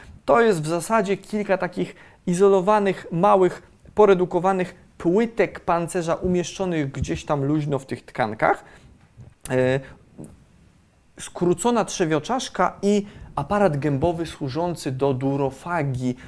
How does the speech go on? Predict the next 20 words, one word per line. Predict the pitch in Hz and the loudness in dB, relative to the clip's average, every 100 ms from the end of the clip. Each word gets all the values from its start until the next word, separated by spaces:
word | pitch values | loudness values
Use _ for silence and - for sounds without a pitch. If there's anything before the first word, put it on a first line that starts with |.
| - | -14
czyli | - 151 | 0 2
do | 147 - | 2 0
odżywiania | 156 131 131 131 143 160 156 135 | 0 -4 -4 -4 -2 -2 -2 -6
się, | - - 143 143 143 - - - - | -8 -2 0 0 -6 -10 -20 -20 -10
e, | 135 123 | -6 -6
twardą, | 123 - 156 165 147 135 139 139 139 - - | -8 -2 2 4 2 0 -2 -2 -4 -12 -2
oskorupioną | 160 151 - 147 139 139 143 135 127 | -2 -2 -4 0 0 0 0 0 -2
zdobyczą, | 127 127 190 214 170 - - - | -2 -2 -2 -2 -4 -4 -18 -14
dokładnie | 131 - 180 185 160 | -14 0 2 2 -4
tak | 139 147 147 | -6 -10 -8
jak | 139 - - | -12 -12 -2
u | 135 135 - _ _ _ | 0 0 -4 _ _ _
chimer. | - 185 170 135 - | -8 -2 0 0 -4
U | 139 | -10
chimer | - 175 151 135 | -8 -2 0 0
są | - 143 | 0 -4
takie | 135 - 117 | -4 -4 -4
duże, | 131 160 139 120 | -2 -2 -2 -2
płaskie | 120 127 127 - 123 | 0 0 -2 -8 -10
zęby, | 123 135 127 117 | -4 -4 -2 -2